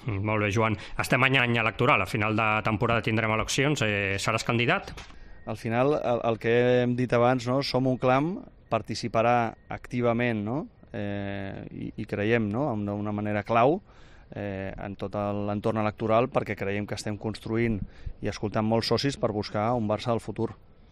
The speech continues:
Speaker 1: Mm. Però encara no pots, eh, no pots anunciar si tu com a, com a cap de llista, per dir-ho així, o no, no?
Speaker 2: Insisteixo, no s'han convocat les eleccions, encara no sabem ni sabrà, si seran al març, o seran al juny, o al juliol.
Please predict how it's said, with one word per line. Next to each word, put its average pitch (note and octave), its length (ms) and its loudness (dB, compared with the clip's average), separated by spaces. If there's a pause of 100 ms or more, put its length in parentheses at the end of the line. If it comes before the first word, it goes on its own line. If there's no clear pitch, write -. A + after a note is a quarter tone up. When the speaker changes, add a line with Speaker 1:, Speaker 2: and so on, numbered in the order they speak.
(140)
Speaker 1:
Mm. G2+ 140 -2 (400)
Però A#2 160 4
encara C3 320 4
no B2 100 4
pots, - 380 2
eh, G2+ 800 0 (160)
no G2+ 80 0
pots A#2+ 220 2
anunciar A2+ 360 2
si G2 220 -2
tu A2 260 4
com G#2 220 2
a, G2 720 0 (220)
com G2 180 -2
a F#2+ 80 0
cap A#2+ 180 2
de A2 140 2
llista, B2 240 2
per G#2 160 2
dir-ho G#2+ 160 2
així, C3+ 180 2
o G2+ 80 2
no, E2 140 -4
no? D3+ 140 -2 (880)
Speaker 2:
Insisteixo, A#2 520 0
no A#2+ 220 0
s'han B2+ 220 0
convocat B2 320 2
les A2+ 100 0
eleccions, E3 320 0
encara A#2 240 0
no A2 80 -2
sabem A2+ 320 2 (140)
ni A2 80 -2
sabrà, A2 420 0
si - 160 -8
seran A2 220 -4
al G2 80 -2
març, D#3+ 440 2
o A2+ 140 -6
seran A2 260 -4
al G2 140 -6
juny, D#3+ 320 -2 (100)
o A2 140 -4
al G2 80 -6
juliol. C3+ 560 0